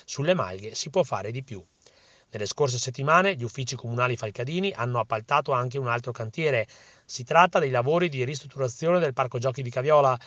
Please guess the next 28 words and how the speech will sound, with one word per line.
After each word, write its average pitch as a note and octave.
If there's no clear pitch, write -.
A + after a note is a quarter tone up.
che A2
sono C#3+
stati F3
affidati D#3+
all'impresa C3+
Costruzioni B2+
Tollotta C3+
per G2+
centocinquantamilacinquecentonovantanove D3+
euro, G2
ribasso D3
del A#2
tre E3
virgola D3+
duecentosettantadue C#3+
per D3+
cento. F2+
Soldi F#3+
che C3
provengono B2+
dalle A#2+
annualità A#2
duemilaquindici C3
duemilasedici B2+
dei E3+
fondi C3+
di C#3+
confine. G2